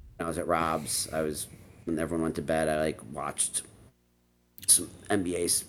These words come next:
shit on my, anyway, got to use those headphones. So at least it's something, but I don't have the wireless one, so obviously I can't, like, use them with my phone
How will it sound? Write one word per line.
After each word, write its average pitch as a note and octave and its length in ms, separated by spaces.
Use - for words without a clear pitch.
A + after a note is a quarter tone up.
shit - 440
on E2 140
my, C#2+ 220
anyway, A1 300
got - 280
to A#2+ 80
use E3 260
those D3 200
headphones. F#2+ 300
So A#2+ 100
at B2 60
least C#3+ 200
it's A2+ 140
something, E2+ 380
but G2 100
I G2 80
don't A2 320
have F#2+ 320
the A#2+ 80
wireless G2 440
one, E2+ 200
so F#2 160
obviously E2 380
I D#2+ 60
can't, D#2 280
like, D#2 200
use E2+ 220
them E2 240
with D#2 260
my D#2 120
phone D2+ 480